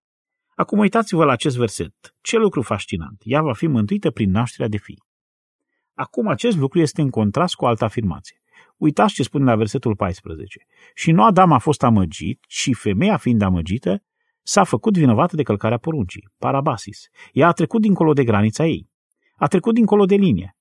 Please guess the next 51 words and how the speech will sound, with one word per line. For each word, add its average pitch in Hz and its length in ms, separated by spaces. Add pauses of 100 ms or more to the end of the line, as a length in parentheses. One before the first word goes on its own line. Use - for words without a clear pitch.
Așadar, 131 420
ea 147 200
a 226 60
călcat 175 320
porunca. 139 540
Femeile 160 460
sunt 131 240
în 135 80
păcat. - 440 (340)
Stigma 226 440
căderii 143 380
este 147 160
asupra 117 260
femeii. 127 480 (200)
Însă 127 260
ea 147 120
va 139 120
fi 113 120
salvată 113 560
prin 95 320
nașterea 113 440
de 95 100
fii. - 260 (580)
Acum 107 160
cineva 113 400
poate 143 260
întreabă: 110 500 (360)
„Ce - 140
fel 254 160
de 185 100
mântuire 107 340
este 95 160
aceasta? - 380 (160)
Vrei 117 200
să 123 140
spui 131 200
că 113 80
ești 110 140
mântuit 101 340
de 117 80
păcat 110 320
prin 95 140
nașterea 101 320
de 90 80
copii?” - 420 (480)
Nu, 214 200
nu 123 140
este 170 180
posibil 104 380
așa 92 160
ceva. - 340